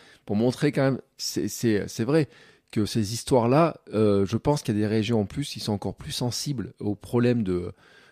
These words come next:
de, d'avoir ça parce que finalement, euh, il y a, ça, on en vient vraiment sur des problématiques, à quelle heure on rentre au bureau, euh, euh, il y a un moment donné, tu,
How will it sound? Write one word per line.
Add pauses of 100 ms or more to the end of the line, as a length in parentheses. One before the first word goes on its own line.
(120)
de,
d'avoir
ça
parce
que
finalement,
euh, (680)
il
y
a, (360)
ça,
on
en
vient
vraiment
sur
des
problématiques,
à
quelle
heure
on
rentre
au
bureau,
euh, (400)
euh, (640)
il
y
a
un
moment
donné,
tu,